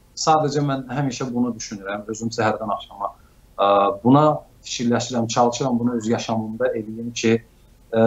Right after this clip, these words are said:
necə ki, fiziki baxımından qidama çox fikir və önəm verirəm, fikir və zehni baxımından da o qədər önəm verirəm ki, qıraqdan gələn artıq informasiyalar zəhərləməsin.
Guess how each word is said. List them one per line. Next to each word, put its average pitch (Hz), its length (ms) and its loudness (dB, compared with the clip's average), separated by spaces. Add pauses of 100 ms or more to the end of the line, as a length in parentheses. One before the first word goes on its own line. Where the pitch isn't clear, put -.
(1000)
necə 147 300 6
ki, 156 100 0
fiziki 139 440 -2
baxımından 123 640 0
qidama 120 420 0
çox - 300 -6
fikir 139 320 -6
və 135 160 -6
önəm 120 340 0
verirəm, 104 460 0 (760)
fikir 160 400 4
və 147 180 6
zehni 127 420 2
baxımından 123 560 2
da 135 100 -2
o 117 60 -6
qədər 120 320 -2
önəm 117 320 0
verirəm 107 360 -10
ki, 120 200 0 (400)
qıraqdan 135 420 4
gələn 120 320 -2
artıq 117 260 -6
informasiyalar 113 840 -2
zəhərləməsin. - 760 -4